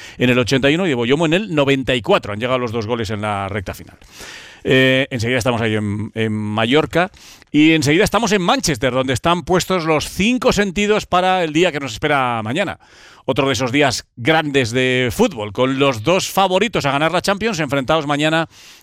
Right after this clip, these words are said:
uno frente a otro, Real Madrid y Manchester City, en el Etihad, la ida mañana en Manchester. Enseguida estamos allí con Antonio Romero, Javier Herráez, para escuchar lo más destacado de la rueda de prensa de Ancelotti, también para que nos cuente Pablo Montaño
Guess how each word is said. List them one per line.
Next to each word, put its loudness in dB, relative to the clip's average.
uno 2
frente -2
a -2
otro, -8
Real 0
Madrid 0
y 0
Manchester -2
City, 0
en 2
el 0
Etihad, 0
la 0
ida 2
mañana -2
en -4
Manchester. 2
Enseguida 2
estamos 0
allí 0
con 0
Antonio 2
Romero, 2
Javier 0
Herráez, 0
para -6
escuchar -4
lo -2
más 0
destacado 0
de 2
la 0
rueda 2
de 2
prensa -2
de 0
Ancelotti, -2
también -4
para 0
que -2
nos -4
cuente -2
Pablo 2
Montaño -2